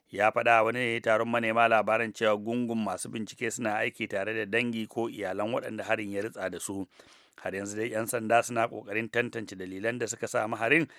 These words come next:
ɗan shekaru ashirin da shida da haihuwa mai suna Chris Harper Masa ya buɗe wuta a makarantar ranar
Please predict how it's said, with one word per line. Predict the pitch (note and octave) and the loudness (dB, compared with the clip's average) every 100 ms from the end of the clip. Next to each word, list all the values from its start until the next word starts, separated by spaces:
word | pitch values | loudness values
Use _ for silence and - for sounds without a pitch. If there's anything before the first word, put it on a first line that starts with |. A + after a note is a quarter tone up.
| - _ - | -20 _ -8
ɗan | A2+ | -6
shekaru | A#2 A2+ A2 A#2+ | -4 -4 -2 0
ashirin | A#2+ - A#2+ B2 | 0 0 -6 -6
da | A2+ | -8
shida | A#2+ G#2 | -6 -4
da | G2 | 0
haihuwa | A2+ G#2 A#2+ A#2+ | -2 0 2 2
mai | A2 G#2 | 0 -6
suna | A#2 A2+ A#2 | -6 -2 -4
Chris | - A#2 A2 | -4 -8 0
Harper | A2+ A2+ A2 | 0 0 2
Masa | C#3+ E3 D#3 - - _ - - | 2 6 4 4 -8 _ -20 -8
ya | G2 | -6
buɗe | A2 A#2+ A2 | -4 -4 -2
wuta | A2+ A#2+ G#2+ | 4 8 8
a | |
makarantar | A2 - A#2 A#2 A#2 | 6 0 0 2 2
ranar | G#2+ G#2+ | 2 2